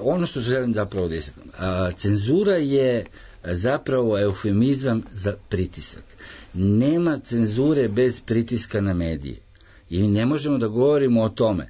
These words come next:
Pritisak, kako izgleda pritisak? Pa pritisak izgleda tako što, e, što vi raspolažete i dalje, nemamo transparentno finansiranje medije.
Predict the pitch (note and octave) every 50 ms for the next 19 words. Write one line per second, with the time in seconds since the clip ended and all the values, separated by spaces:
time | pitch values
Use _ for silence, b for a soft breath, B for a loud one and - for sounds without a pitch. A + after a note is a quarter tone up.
0 | - - - A#2+ C#3 C#3+ C#3 A#2 E2+ - - - C2+ - - B2+ C3 C3 - D3+
1 | C#3+ C#3 C3 G#2+ G2+ F#2 - F2+ F2 D#2+ - D2 C2 - - - - B B B
2 | B B - C3+ A#2+ - D#3 F3 F#3 - F#3 E3 - F#3 E3 C#3+ - D3 D#3 D#3
3 | D#3 E3+ E3+ D3+ C3+ B2 - - C#3 C#3 C3+ - - G#2+ D#2+ - - - - C3
4 | A2 F2 B B B B B B B - - - - G#2 G2+ G#2+ G#2+ G#2 F#2+ -
5 | - - - - A#2+ A2 G2 F#2 G2 A#2+ D#3 E3+ D#3+ C#3 A#2+ A2 - - - B2
6 | B2+ C#3 D3+ E3 D#3+ C#3 C3 C3+ B2+ - - A#2 G2+ F2+ F2 G#2 A#2+ C3 C#3+ D3
7 | D3+ D3 C3+ B2+ A2+ B B B B B G#2 A2+ B2+ C3 C3+ C3 A2+ A#2 - G#2
8 | G#2 G2+ - - G#2+ G2 G#2 A#2 A#2+ B2 A#2+ - A2+ G2 - A2 G#2 G2 G2 G2+
9 | G2 - - - A#2 A#2+ C3 C3 B2 A2 F#2+ F2 E2 E2 E2+ E2 D#2 C#2+ A#1+ G#1+
10 | A1 - -